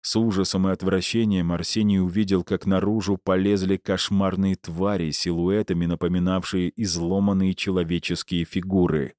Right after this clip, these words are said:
Они лезли и лезли, но, достигая поверхности, превращались в темные сгустки дыма, улетали в сторону леса и растворялись в чаще. Ему доводилось видеть много пугающих картин,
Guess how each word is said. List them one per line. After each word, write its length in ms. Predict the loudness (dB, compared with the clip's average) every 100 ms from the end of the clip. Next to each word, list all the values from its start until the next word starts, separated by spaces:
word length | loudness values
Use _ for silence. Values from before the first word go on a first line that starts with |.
| _ _ _ _ -6
Они 260 | 0 2
лезли 460 | 2 4 2 0 -2
и 120 | 0
лезли, 640 | 0 0 0 0 0 -2 -4
но, 140 | -2
достигая 540 | 0 -2 -2 0 0 0
поверхности, 760 | 0 2 0 0 -2 -2 -4
превращались 800 | -4 -2 0 -2 -2 -2 0 -2
в 100 | -6 -4
темные 420 | 0 2 2 0
сгустки 580 | -2 -2 -4 -6 -6 -6
дыма, 580 | -4 0 0 2 -2 -6 _ _
улетали 540 | 0 0 2 0 0 0
в 80 | -2
сторону 400 | 0 0 2 2
леса 520 | 2 2 0 -2 -4 _ -2
и 80 | 0
растворялись 840 | 2 -2 -2 -2 -2 -2 -4 -8
в 120 | -10
чаще. 600 | -4 -2 0 -2 -2 -8 -12 _ _ _ _ -8
Ему 280 | -2 0 0
доводилось 640 | -2 -2 -2 0 0 -2
видеть 360 | -4 -4 -4 -2
много 400 | 0 0 2 0
пугающих 640 | -2 -2 0 -2 -2 -6
картин, 580 | -6 -8 -4 0 2 0